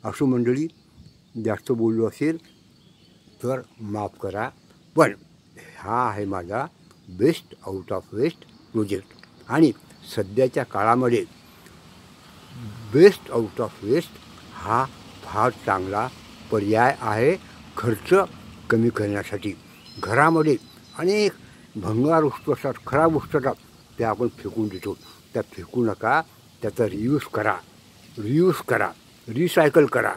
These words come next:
आणि आपला मार्केटची खरेदी reduce करा. त्यामुळे भंगारही कमी होईल, भंगाराचा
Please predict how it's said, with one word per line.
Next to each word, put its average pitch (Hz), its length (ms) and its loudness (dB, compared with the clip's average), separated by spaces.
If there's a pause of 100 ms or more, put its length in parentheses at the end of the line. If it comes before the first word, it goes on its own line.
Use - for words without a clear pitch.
(720)
आणि 165 380 2 (340)
आपला 127 480 0 (180)
मार्केटची 117 840 0 (140)
खरेदी 123 440 0 (200)
reduce 135 440 2
करा. - 300 -6 (840)
त्यामुळे 117 440 2 (200)
भंगारही 110 840 0 (340)
कमी 107 220 -2
होईल, 90 320 -6 (440)
भंगाराचा 117 800 0